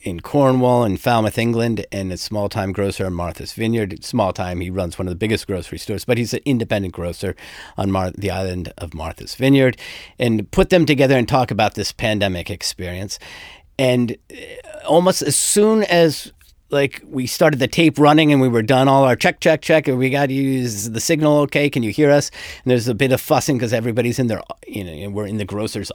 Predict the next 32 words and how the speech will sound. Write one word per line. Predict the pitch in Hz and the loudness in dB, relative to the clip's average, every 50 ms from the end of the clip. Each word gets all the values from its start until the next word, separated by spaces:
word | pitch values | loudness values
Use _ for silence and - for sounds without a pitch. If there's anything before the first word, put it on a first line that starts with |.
| - | -4
office, | - 104 117 117 - - 104 95 - - | 0 0 0 0 0 -4 -8 -8 -6 -8
and | 101 98 | -6 -6
that | 95 98 90 82 | -6 -8 -8 -10
maybe | 98 98 107 113 107 85 101 | -10 -10 -8 -8 -8 -8 -8
the | 92 95 90 | -8 -8 -6
Wi-Fi | 92 98 104 107 104 - 107 104 104 | -2 0 0 0 -2 -2 -4 -4 -4
isn't | 101 101 90 110 98 - | -4 -4 -6 -6 -8 -4
really | 107 110 104 101 95 | -4 -4 -2 -2 -2
that | 104 104 98 - | -2 -2 -2 -2
great, | - 120 120 117 120 117 - - | -2 -2 0 0 0 0 -4 -6
the, | 104 104 101 101 | -6 -4 -4 -2
uh, | 101 95 | -4 -2
internet | - 120 107 104 104 101 95 | -4 -4 -4 -2 -4 -6 -6
connection. | - 110 107 104 98 - - 104 - - - - - - - - | -6 -8 -6 -6 -6 -6 -10 -10 -10 -12 -20 -20 -20 -18 -8 -2
But | 123 | 0
we | 123 113 | 0 0
finally | - - 143 151 156 156 151 127 | 0 0 0 0 2 2 0 2
get | 135 131 135 | 0 0 0
it | 123 | 2
up | 131 123 - 127 | 0 0 0 0
and | 120 123 | -2 0
running, | 131 139 131 131 123 - - - | 0 0 0 0 -2 -4 -8 -8
and | - 113 113 113 | -6 -6 -4 -4
as | 107 - | -4 -4
soon | - - 180 185 190 | -4 0 2 2 2
as | 180 147 - | 2 2 2
they | 160 156 | 0 0
started | - - - 156 156 143 - | 0 0 0 0 0 0 -2
talking, | - - 151 151 - 127 123 117 107 87 - | 0 0 0 0 0 -2 -6 -6 -6 -8 -10
like, | - - 87 82 - - | -12 -14 -14 -14 -14 -14
"Hi, | - - 139 - - 190 160 117 | -6 -4 -2 0 0 0 0 0
hi," | 104 135 156 160 147 | 0 0 2 2 2